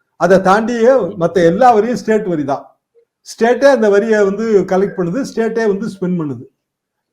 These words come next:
பேரிடர் ஏற்படும் போது மட்டும்தான் ஃபெடரல் ஃபண்ட் ரிலீஸ் ஆகும்.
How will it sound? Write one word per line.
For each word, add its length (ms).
பேரிடர் 400
ஏற்படும் 320
போது 180
மட்டும்தான் 520
ஃபெடரல் 400
ஃபண்ட் 180
ரிலீஸ் 360
ஆகும். 240